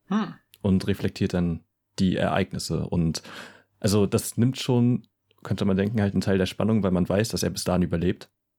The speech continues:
Speaker 2: Sonst könnte er es ja gar nicht schreiben.
Speaker 1: Ja.
Speaker 2: Aber das gibt der Geschichte irgendwie noch viel mehr, als wenn's normal geschrieben worden wäre,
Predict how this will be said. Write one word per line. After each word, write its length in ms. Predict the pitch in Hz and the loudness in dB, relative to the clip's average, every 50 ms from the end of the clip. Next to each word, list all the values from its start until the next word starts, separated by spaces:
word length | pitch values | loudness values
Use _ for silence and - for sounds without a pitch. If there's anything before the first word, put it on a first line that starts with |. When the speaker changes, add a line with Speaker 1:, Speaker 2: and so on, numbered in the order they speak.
| _ _ _ | _ _ _
Speaker 2:
Sonst 220 | _ - 90 - - | _ -8 -6 -4 -2
könnte 160 | 104 87 85 | -2 -2 0
er 40 | 85 | -2
es 60 | - | 0
ja 80 | 85 | 0
gar 80 | 85 82 | 0 0
nicht 120 | 82 80 | -2 -2
schreiben. 360 | - - 85 85 104 139 - - _ _ _ _ _ _ _ _ _ - | -2 -2 -2 0 0 -2 -4 -6 _ _ _ _ _ _ _ _ _ -4
Speaker 1:
Ja. 220 | 156 135 123 117 - - | -2 -2 -2 -4 -4 -4
Speaker 2:
Aber 600 | - 104 98 92 104 104 104 101 98 98 101 101 - - | -2 0 2 2 2 2 4 4 2 2 0 -2 -4 -2
das 560 | - 110 98 - - - - - - - - - _ _ | -2 -2 -2 -2 -4 -6 -8 -8 -8 -10 -12 -16 _ _
gibt 300 | 110 95 - 147 - - | -6 -2 -2 -2 0 2
der 100 | 127 113 | 2 2
Geschichte 540 | 107 107 - - 135 - - - 117 117 113 - | 2 2 0 0 0 0 0 0 2 2 2 2
irgendwie 300 | - 117 117 - - 113 | 2 2 2 2 2 2
noch 120 | 98 95 | 2 0
viel 240 | - - - 139 127 | 0 0 2 4 4
mehr, 200 | 123 110 110 110 | 4 4 4 2
als 180 | 104 98 - - | 2 0 0 0
wenn's 180 | 101 101 - | 0 0 0
normal 260 | - 92 90 92 101 95 | 0 2 2 2 2 0
geschrieben 380 | 92 - - 87 87 87 76 | -2 -4 -4 -2 -2 -2 0
worden 200 | 82 85 - 85 | 0 0 0 0
wäre, 240 | 82 87 92 104 | 2 2 2 0